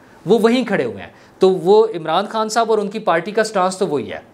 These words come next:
वो तो चाहते हैं कि लड़ाइयाँ हों, लोग गालियाँ निकालें, चाहे मस्जिद नबवी में खड़े हों,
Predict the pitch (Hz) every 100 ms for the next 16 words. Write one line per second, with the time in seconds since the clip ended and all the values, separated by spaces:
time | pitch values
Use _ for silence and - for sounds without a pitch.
0 | _ 151 170 185 180 175 196 196 190 156
1 | 143 147 180 170 175 175 160 160 - -
2 | _ 131 156 175 208 190 180 208 214 202
3 | 208 240 233 - 156 190 - 226 220 196
4 | 180 269 240 240 156 101